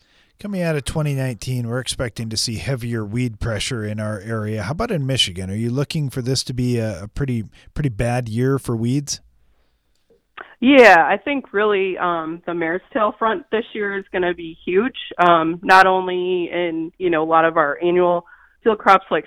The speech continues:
Speaker 2: soybeans and corn, but I think we could also have it, um, in some of our wheat fields, particularly if, uh, things got planted a little bit later and maybe not as good of a stand. So that's another thing that guys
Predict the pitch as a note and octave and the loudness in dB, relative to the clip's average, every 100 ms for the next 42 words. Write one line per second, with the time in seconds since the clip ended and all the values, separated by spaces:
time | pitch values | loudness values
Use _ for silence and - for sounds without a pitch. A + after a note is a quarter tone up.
0 | - A3 G3+ G3 F#3 - B3+ C4 B3 F#3+ | 2 2 2 -2 -4 2 2 4 4 4
1 | F#3+ A3+ - G3+ G3+ E3 F3+ G#3 F#3+ F#3 | 4 -2 -4 -4 -2 -2 -2 -2 2 4
2 | F3+ F#3 - - _ _ _ - F3 F3 | 6 2 0 -10 _ _ _ 4 4 4
3 | F3+ F3+ - G#3+ G3+ F#3 E3 G3 G3+ - | 0 -4 -4 -4 -2 -2 -2 -6 -14 -6
4 | F#3 F3 - - - G#3+ G#3+ G3 F#3 F3+ | -2 -2 -4 -12 -10 -6 -2 0 0 -2
5 | - _ F3+ E3+ F3 F#3+ F#3 F3 D#3 - | -6 _ 2 2 0 -2 0 -2 -2 -2
6 | F#3+ F3+ F3 F3+ F3 - - - - _ | 0 2 2 2 0 -10 -18 -20 -20 _
7 | - F3+ F#3+ F#3 F3+ - E3 F3 F#3 F3 | 0 4 4 6 4 2 -2 0 2 2
8 | F3 F3 E3+ D#3+ E3 E3 - E3+ D3+ - | 0 -2 0 2 2 -2 -4 -4 -4 -6
9 | - D#3 D#3+ F3 - E3 - - - - | -4 0 2 2 4 4 2 -10 -20 -20
10 | - G#3+ G#3+ G#3 G3 F#3+ - F#3 F3 D#3+ | 6 6 6 4 4 4 0 -2 0 -2
11 | - E3 | 0 0